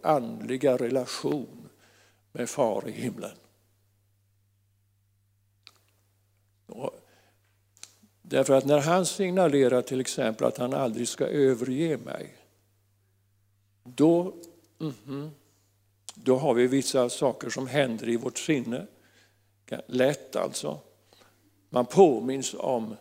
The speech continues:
människor som har reagerat på olika sätt.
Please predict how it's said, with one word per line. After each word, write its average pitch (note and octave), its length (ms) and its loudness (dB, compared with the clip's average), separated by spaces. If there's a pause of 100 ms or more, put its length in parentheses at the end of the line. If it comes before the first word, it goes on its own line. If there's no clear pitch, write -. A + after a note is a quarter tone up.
(120)
människor D3 760 0 (1300)
som C3+ 220 -4
har B2+ 160 2
reagerat A#2 640 2
på B2+ 80 0
olika F2 280 -4
sätt. - 420 -14